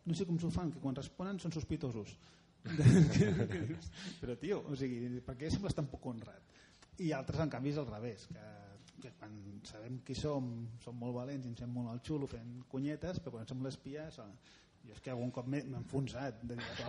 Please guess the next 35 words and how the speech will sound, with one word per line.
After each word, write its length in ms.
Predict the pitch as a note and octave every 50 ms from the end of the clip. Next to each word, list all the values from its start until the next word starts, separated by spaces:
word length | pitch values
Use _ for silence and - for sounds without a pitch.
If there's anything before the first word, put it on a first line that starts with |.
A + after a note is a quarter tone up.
| C#3
"Por 200 | - F3 E3+ E3 E3+ -
culo, 180 | E3 E3+ E3 D3+
sí, 200 | - D#3 D#3+ E3
soc 220 | C#3+ D#3+ D3+ D3+ C#3
jo, 160 | C3+ E3 E3+
no 140 | D#3 E3 D#3
em 80 | C#3+ -
pregunteu 480 | - F#3+ F3+ E3+ D#3 D#3+ E3 D#3+ E3+
res 160 | D#3+ D3 - -
més". 340 | D3 D3+ E3+ D#3+ B2+ - - - - D#3 - - - - - - - - - - - - -
Però, 260 | - D#3+ D3+ D3+ D3 C#3+ C#3 C#3+ C#3+ C#3 - - - _ - - -
però 180 | _ - C#3 C3+
bueno, 160 | D#3+ E3 D3+ -
té 60 | D#3
el 60 | C#3 -
punt 140 | E3+ E3 D#3+
aquest 200 | D#3+ E3 D3 C#3
de, 120 | C3+ B2 A#2+ A#2+ A#2+ A#2 A#2 A2+ A2+ A2+ A2+ G#2+ -
de 140 | C#3+ C3+ B2
filler, 300 | - - D#3+ D#3 D3+ C3+ A#2 G#2+ - _
perquè 200 | - - - -
són 160 | - A#2 A#2
cinc 140 | - B2 B2
minuts 160 | B2 A#2+ -
la 80 | B2+ A#2
partida, 440 | B2+ B2+ B2+ - D3+ D3 F3 F#3+ E3+ E3+
i 100 | D#3+ D3 C3+
de 80 | B2
party 360 | - B2 B2 B2 - C#3 C3+
game, 320 | C3 C#3 C#3 C#3 C#3+ E3+ E3+ - - - - - -
de 160 | - C3 B2+
que 120 | - B2+ A#2+ A2+ A2 A2
pots 260 | - - C3+ B2+ A#2+ B2+
jugar 200 | C3+ B2 A#2+ A#2+ B2 A#2+
bevent, 500 | A2+ A2 A2 A2 B2+ C3+ D3 C#3+ D#3